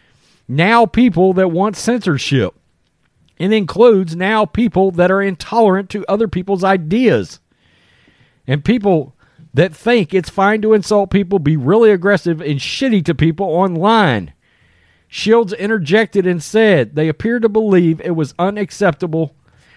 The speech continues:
or it was acceptable to physically attack a person too." He said he first saw, started following politics after a visit to Berkeley, California, recalling that Antifa was there beating up people over a speech.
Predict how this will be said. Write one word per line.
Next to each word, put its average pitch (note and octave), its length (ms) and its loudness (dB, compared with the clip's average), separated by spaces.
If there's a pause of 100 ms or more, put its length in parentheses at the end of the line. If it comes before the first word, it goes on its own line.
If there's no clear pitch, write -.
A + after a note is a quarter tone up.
(120)
or D#3+ 160 2
it E3 120 -2
was F#3 280 2
acceptable D#3 720 -2
to D3 160 -2
physically G3+ 640 0
attack F3 420 -2
a D3 100 -2
person D#3 400 -2
too." D#3 400 2 (880)
He F3+ 140 0
said G#3+ 240 0
he G#3+ 80 -2
first G#3+ 360 -2
saw, F#3+ 500 2 (140)
started G#3 380 0
following G3+ 360 0
politics F3 540 -2
after D#3+ 300 -2
a B2+ 80 0
visit F#3 360 0
to B2 80 -4
Berkeley, E3 460 -2
California, E3+ 600 0
recalling D#3 500 0
that D3 260 0 (680)
Antifa G#3+ 760 2
was D#3 180 2
there F3+ 240 2
beating A#3+ 540 2
up B3 240 4
people F3 340 -2
over G3+ 300 4
a F3 80 0
speech. - 760 -2